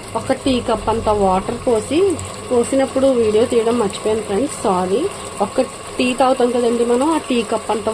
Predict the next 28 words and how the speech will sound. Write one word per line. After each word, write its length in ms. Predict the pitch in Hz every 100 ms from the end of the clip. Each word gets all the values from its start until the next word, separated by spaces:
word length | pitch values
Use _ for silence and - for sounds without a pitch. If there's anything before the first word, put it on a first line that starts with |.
| 202
వాటర్ 280 | 190 220 233
పోసి 300 | 226 - 302 415 - - - 196
గ్రేవీని 440 | 208 214 208 254 247
ఇలాగ 180 | 226 214 214
కొంచెం 260 | 233 - 196
సాఫ్ట్ 340 | 220 180 185 -
చేసుకోవాలి. 540 | 233 202 - 185 190 277 339 - 190 233
లేదా 200 | 233 254 285
మనం 180 | 269 254 233
మిక్సీ 260 | 208 - 247
చేసుకున్న 360 | 262 247 247 240 233
జార్లో 340 | 226 202 202 226 240
కూడా 160 | 240 254
కొంచెం 240 | 240 226 214
మసాలా 340 | 202 214 226 233
ఉంటుంది 260 | 214 214 233
కదా 140 | 202 202 262
మనం 160 | 226 214
చేసుకున్న 380 | 196 185 202 214 196
పేస్ట్, 380 | 190 190 - 302 392 - - - - - 247
అందులో 260 | 233 254 262
కూడా 160 | 247 254 247
ఒక 100 | 233 226
హాఫ్ 220 | 202 202 233
గ్లాస్, 300 | 220 214 202 196 196 202
అదే 140 | 190 - 170
హాఫ్ 280 | 214 208 208 -
కప్పు, 320 | 202 - -